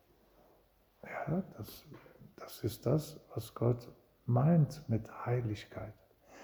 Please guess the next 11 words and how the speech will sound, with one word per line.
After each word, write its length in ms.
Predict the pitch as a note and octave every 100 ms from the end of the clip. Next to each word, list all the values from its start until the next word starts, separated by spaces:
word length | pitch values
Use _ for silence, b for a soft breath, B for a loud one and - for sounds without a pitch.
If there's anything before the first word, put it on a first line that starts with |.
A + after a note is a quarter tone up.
| B B B _ -
Ein 280 | A2+ A2
Mensch, 440 | A2+ D3+ E3 - - - -
der 300 | B2 G2+ -
eben 260 | A#2 A2+ G#2+
durchschnittlich 760 | B2 A#2+ - A#2 A#2 B2+ A#2
ist, 280 | F3+ F#3 -
so 200 | A#2+ A#2
wie 100 | A#2
du 240 | A#2+ A2+
und 180 | A2 A2+
ich, 240 | D#3 -